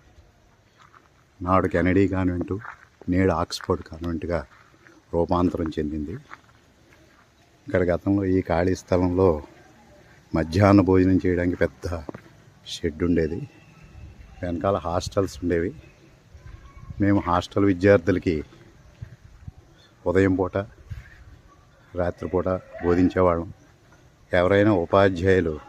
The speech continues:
సెలవు పెడితే మేము ఆ క్లాసులకు వెళ్ళడం జరుగుతుండేది. ఆ విధంగా నేను పంతొమ్మిది వందల ఎనభై తొమ్మిది నుంచి తొంభై నాలుగు దాకా పనిచేశానండి. తర్వాత ఇక్కడ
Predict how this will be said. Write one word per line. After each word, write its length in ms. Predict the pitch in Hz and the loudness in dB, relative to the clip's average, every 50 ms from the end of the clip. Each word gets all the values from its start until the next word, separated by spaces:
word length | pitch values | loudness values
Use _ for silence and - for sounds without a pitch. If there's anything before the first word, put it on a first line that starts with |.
| - - - - - - - _ _ - - - - - - | -20 -20 -20 -20 -20 -20 -20 _ _ -20 -20 -20 -20 -20 -20
సెలవు 420 | - - - - 85 82 90 90 92 | -20 -18 -12 -10 -6 -4 -2 -4 -2
పెడితే 480 | - 87 80 - - - 87 80 76 - - - - - - - - - - - - - - - - - - - - - - _ _ - - 101 | -2 -4 -6 -2 0 2 2 2 0 -4 -12 -16 -18 -18 -18 -10 -10 -10 -10 -10 -18 -16 -18 -18 -18 -18 -20 -20 -20 -20 -20 _ _ -10 -4 -2
మేము 280 | 98 98 98 98 92 | 0 0 2 0 0
ఆ 80 | 87 90 | 0 -2
క్లాసులకు 520 | 87 - 87 85 87 - - - 92 90 | -2 0 2 2 0 0 -2 -6 -4 -2
వెళ్ళడం 340 | 90 87 90 87 90 87 - - - - - - - - - - - - - - - - - - - - - | -2 -2 -2 -2 -2 -4 -4 -8 -14 -16 -20 -20 -20 -20 -20 -20 -20 -20 -20 -20 -20 -20 -20 -18 -14 -8 -4
జరుగుతుండేది. 720 | 87 - 90 87 95 92 - - 92 85 82 82 78 78 - - - - - - - - - - - - - - - - - - - - - - - - | -2 0 0 2 2 0 0 -2 -2 -2 -2 -4 -2 -2 -2 -2 -2 -6 -12 -18 -20 -20 -20 -20 -20 -18 -16 -16 -16 -16 -18 -20 -20 -20 -20 -20 -10 -6
ఆ 40 | 90 | -2
విధంగా 360 | 90 92 87 85 92 95 107 | 0 0 0 0 0 0 0
నేను 200 | 104 98 92 90 | 0 0 -2 -4
పంతొమ్మిది 500 | 90 - 87 85 87 101 101 101 101 95 | -4 -6 -6 -4 -2 -2 -2 0 -2 -2
వందల 100 | 85 80 | -2 -4
ఎనభై 160 | 87 90 90 | -2 -4 -4
తొమ్మిది 340 | 90 - 95 90 90 92 95 | -4 -4 -4 -4 -2 -2 -2
నుంచి 380 | 87 85 - - 104 78 69 - - - - - - | -2 -4 -4 -6 -8 -8 -10 -14 -20 -20 -18 -8 -4
తొంభై 280 | 90 85 82 98 104 101 | -4 0 2 4 4 4
నాలుగు 240 | 98 95 92 95 87 | 2 2 0 -2 -4
దాకా 240 | 95 92 87 92 | -4 -4 -4 -6
పనిచేశానండి. 680 | 92 - 87 - - 87 - - - 82 80 82 78 98 - - - - - - - - - - - - - 571 571 - - - - - - - - - - - - - - - - - | -8 -10 -10 -8 -8 -10 -10 -10 -10 -8 -8 -8 -8 -10 -12 -16 -20 -20 -20 -20 -20 -20 -20 -20 -20 -20 -20 -20 -20 -20 -20 -20 -20 -20 -20 -20 -20 -20 -20 -20 -20 -20 -20 -20 -20 -16
తర్వాత 280 | - - 95 95 90 - | -6 -4 -4 -2 -2 -2
ఇక్కడ 420 | - - 92 92 90 82 73 76 | -2 0 2 2 2 0 -2 -6